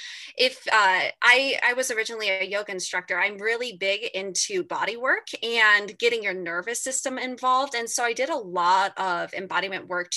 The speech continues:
to get my nervous system okay with being the age that I am,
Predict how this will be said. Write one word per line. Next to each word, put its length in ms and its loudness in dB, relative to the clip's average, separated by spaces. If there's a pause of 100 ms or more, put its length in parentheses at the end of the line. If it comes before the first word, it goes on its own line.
to 300 -4 (400)
get 200 4
my 140 2
nervous 380 0
system 520 -2
okay 600 -2 (280)
with 400 0
being 260 0
the 180 -2
age 240 -2
that 120 0
I 80 0
am, 440 0